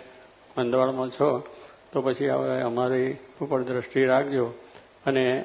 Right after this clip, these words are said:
આ પ્રમાણે એમનારું એ ધ્યાન રાખજો." એટલે સ્વામી કહે છે, "અને દ્રષ્ટિ તો હવે ભગવાન શ્રીજી મહારાજ અક્ષરધામની દ્રષ્ટિ છે અને ભગવાનનું કામ છે, પણ તમને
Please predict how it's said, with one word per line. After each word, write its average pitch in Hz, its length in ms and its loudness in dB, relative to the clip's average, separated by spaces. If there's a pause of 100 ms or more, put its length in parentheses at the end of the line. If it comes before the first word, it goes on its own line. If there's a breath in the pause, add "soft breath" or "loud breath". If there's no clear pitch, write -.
(120)
આ 127 80 2
પ્રમાણે 131 420 -2
એમનારું 127 680 -4
એ 127 120 -2
ધ્યાન 123 280 -4
રાખજો." 139 340 -8
એટલે - 640 -6
સ્વામી 135 340 -6
કહે 139 140 -4
છે, 127 260 0 (440)
"અને 139 460 0 (1400)
દ્રષ્ટિ 120 360 -2
તો 139 140 -2
હવે 127 260 2 (1400 loud breath)
ભગવાન 131 400 0
શ્રીજી 127 360 -4
મહારાજ 127 280 -2
અક્ષરધામની 123 720 0
દ્રષ્ટિ 117 400 -2
છે 139 200 0 (580 loud breath)
અને 135 440 0 (420)
ભગવાનનું 127 420 -2
કામ 123 240 -2
છે, 147 180 -2
પણ 139 240 -6
તમને 127 540 -2